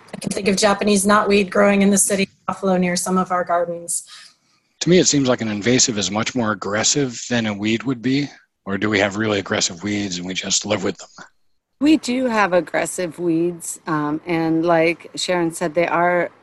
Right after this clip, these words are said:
Speaker 3: usually out of place, where maybe they're in our garden where we don't want them.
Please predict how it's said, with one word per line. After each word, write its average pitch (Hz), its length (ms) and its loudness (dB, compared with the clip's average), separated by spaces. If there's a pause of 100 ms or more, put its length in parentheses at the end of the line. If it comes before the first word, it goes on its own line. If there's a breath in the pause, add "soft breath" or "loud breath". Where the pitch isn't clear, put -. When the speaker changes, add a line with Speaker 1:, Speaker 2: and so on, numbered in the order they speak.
(300)
Speaker 3:
usually 180 640 0
out 156 200 4
of 147 160 -4
place, 156 480 -2
where 151 100 0
maybe 151 260 0
they're 151 200 0
in 147 100 0
our 139 160 0
garden 143 720 0
where 143 120 -6
we 139 140 -8
don't 143 280 -8
want 139 400 -4
them. 143 440 -4